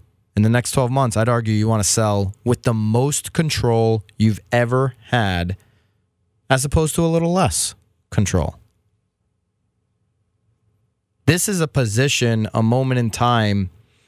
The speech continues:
that sellers in this state, and I've talked to hundreds, if not thousands, I've definitely talked to thousands over the last ten years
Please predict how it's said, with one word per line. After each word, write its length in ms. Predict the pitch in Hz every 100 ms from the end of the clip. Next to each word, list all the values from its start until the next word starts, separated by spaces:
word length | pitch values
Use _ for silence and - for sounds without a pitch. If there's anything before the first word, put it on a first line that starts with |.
| _ _ - - _ _ _ _ _
that 180 | 120 -
sellers 640 | - 147 143 143 139 131 -
in 220 | 135 131
this 160 | 123 113
state, 420 | - 127 131 139
and 120 | 127
I've 180 | 107 95
talked 340 | - 123 123 -
to 320 | 131 127 120 117 -
hundreds, 600 | 131 135 135 123 - - - _ _ _
if 220 | 127 -
not 220 | 120 120 - -
thousands, 640 | - 117 123 104 98 87 -
I've 160 | 135 123
definitely 320 | 127 104 98
talked 200 | 92 90
to 40 |
thousands 560 | - 101 85 78 - - _ -
over 160 | 117
the 60 | 101
last 260 | 98 90 -
ten 160 | 104
years 400 | 90 76 - -